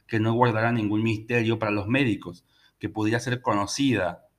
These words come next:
hasta en su más mínimo aspecto. Solo podría conseguirse al expulsar al lenguaje del yo del hombre, pues la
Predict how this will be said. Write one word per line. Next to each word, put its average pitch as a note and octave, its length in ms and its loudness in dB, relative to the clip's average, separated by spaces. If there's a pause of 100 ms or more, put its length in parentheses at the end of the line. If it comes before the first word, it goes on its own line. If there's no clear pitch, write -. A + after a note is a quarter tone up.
(300)
hasta A2 440 2
en A#2+ 140 -2
su A#2 120 -6
más G2 340 -6
mínimo G2 480 -2
aspecto. - 580 -12 (320)
Solo E3+ 380 4
podría C#3+ 360 2
conseguirse B2 580 0
al A#2+ 140 2
expulsar A#2 760 -2
al A2 140 0
lenguaje G2+ 440 -2
del A#2 220 -2
yo G#2+ 220 2
del A#2+ 160 0
hombre, F#2 400 -4 (340)
pues A2 240 -2
la A2+ 480 -2